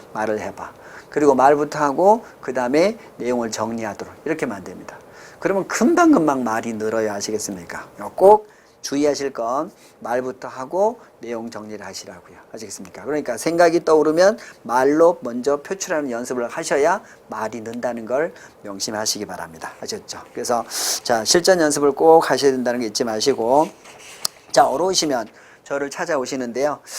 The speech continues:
어, 제 전화번호는, 어, 이렇게 돼 있습니다. 삼삼삼팔로 하시면 되고요. 아니면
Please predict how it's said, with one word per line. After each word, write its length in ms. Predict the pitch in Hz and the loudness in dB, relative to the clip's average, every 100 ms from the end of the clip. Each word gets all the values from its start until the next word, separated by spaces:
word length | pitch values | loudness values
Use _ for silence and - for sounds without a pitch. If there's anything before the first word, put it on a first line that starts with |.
| - - - | -8 -8 -10
어, 320 | - 143 143 139 | -2 0 0 -2
제 300 | 175 185 185 | -2 -2 -2
전화번호는, 800 | 156 165 170 160 143 156 180 202 _ - _ | -2 -2 -2 -4 -4 -6 -6 -8 _ -20 _
어, 180 | 120 117 123 | -16 -10 -4
이렇게 260 | 151 165 | -4 -4
돼 80 | 139 | -8
있습니다. 500 | 120 120 110 101 107 - - _ _ _ _ _ _ - - _ _ _ _ _ - _ _ _ - - _ _ _ - _ _ _ _ _ _ _ _ _ _ _ _ _ _ - | -8 -8 -12 -14 -16 -16 -18 _ _ _ _ _ _ -20 -20 _ _ _ _ _ -20 _ _ _ -20 -20 _ _ _ -20 _ _ _ _ _ _ _ _ _ _ _ _ _ _ -10
삼삼삼팔로 920 | - 175 190 185 185 185 180 214 170 | -8 -2 -2 0 -4 -6 -6 -2 -2
하시면 340 | 139 151 127 | -2 -6 -8
되고요. 340 | 113 107 139 | -8 -4 -4
아니면 400 | 113 113 123 156 | -4 -8 -6 -6